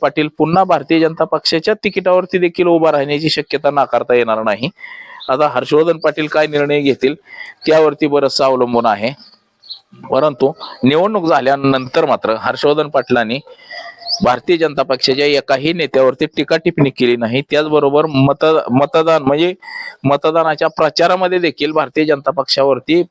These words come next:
फार मोठी अशी स्फोटक टीका केली नाही. त्याचं कारण देखील तेच असू शकते. आणि त्यांना जे, म, भारताच्या राष्ट्रीय सहकारी साखर कारखानदार पदाचं जे पद दिलेलं आहे त्याचा देखील त्यांनी राजीनामा दिलेला आहे,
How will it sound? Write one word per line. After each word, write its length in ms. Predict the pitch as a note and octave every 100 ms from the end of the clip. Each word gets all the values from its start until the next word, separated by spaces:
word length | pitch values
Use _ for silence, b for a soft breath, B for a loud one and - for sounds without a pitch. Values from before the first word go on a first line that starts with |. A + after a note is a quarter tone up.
| -
फार 260 | D3 E3+
मोठी 320 | E3+ D#3 -
अशी 240 | C#3+ B2+ C#3
स्फोटक 440 | - D3+ C#3+ D#3+ -
टीका 200 | D3+ C#3
केली 280 | - B2+ A2
नाही. 260 | G2 A2+ F3+ B B B B -
त्याचं 240 | C#3+ - D3+
कारण 280 | D#3 D3+ D3
देखील 260 | D3+ E3 D#3+
तेच 140 | E3+ D3+
असू 200 | B2+ A2+
शकते. 360 | A2 - C3+
आणि 360 | C#3 B2+ D3+ F3+ - B B B B - A#2 -
त्यांना 260 | D3+ E3
जे, 280 | F3 F3 G3 - A#3 G3+ G3+
म, 580 | - G#2+ A2 G#2 G2+ F#2+
भारताच्या 640 | G#2 B2+ A#2+ - D#3 F3+ C3
राष्ट्रीय 380 | D3 D#3+ F#3 F#3
सहकारी 360 | F3 E3 E3
साखर 300 | D3+ D#3 D#3+
कारखानदार 580 | D3+ D3+ - D3+ D3 D#3 -
पदाचं 360 | D3+ C#3+ C#3+
जे 120 | D#3 D#3+ -
पद 200 | F#3+ F3
दिलेलं 340 | D3+ C3+ B2+
आहे 260 | A#2+ G#2 G#2+ - B B B - -
त्याचा 300 | F3+ F#3 F#3+
देखील 300 | F#3+ F3+ E3+
त्यांनी 240 | F3 E3
राजीनामा 460 | D#3 D3+ D3 C#3+ C3+
दिलेला 320 | C3 B2+ A#2
आहे, 200 | G#2 G2